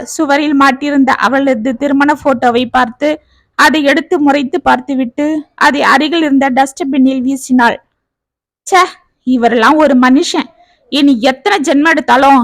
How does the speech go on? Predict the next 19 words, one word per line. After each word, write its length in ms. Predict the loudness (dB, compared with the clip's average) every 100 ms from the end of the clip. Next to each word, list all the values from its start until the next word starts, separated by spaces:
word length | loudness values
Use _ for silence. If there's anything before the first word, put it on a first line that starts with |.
| -2 -2
இவர் 220 | 0 2
முகத்துல 420 | 2 2 2 0
கூட 160 | 0 0
முழிக்க 320 | 0 -2 -2
கூடாது" 400 | -2 0 0 -2 -8 _ _ _ -4
என்று 240 | -2 -2
கோபத்தோடு 600 | 2 2 2 0 0 0
வந்து 260 | 2 2 0 0
சோஃபாவில் 500 | -2 0 0 0 -2
அமர்ந்தாள். 480 | -2 -2 -2 -2 -2 -6 _ _ _ _ _ _ _
பசி 260 | -2 0 -2
வேறு 240 | 0 0 0
வயிற்றை 340 | -2 -2 -6
கிள்ளியது. 520 | -4 -4 -2 -2 -2 -6 _ _ _ _ _
"சமைக்கலாமா?" 760 | -4 -2 0 0 0 0 2 0 0
என்று 240 | 0 0
எழுந்தவள், 540 | 0 0 0 2 2 0 -4 _ _ _ _ _ _ 0
"முடியாது, 420 | 2 4 2 0 -10 _ -10
முடியாது, 480 | -4 2 4 2 0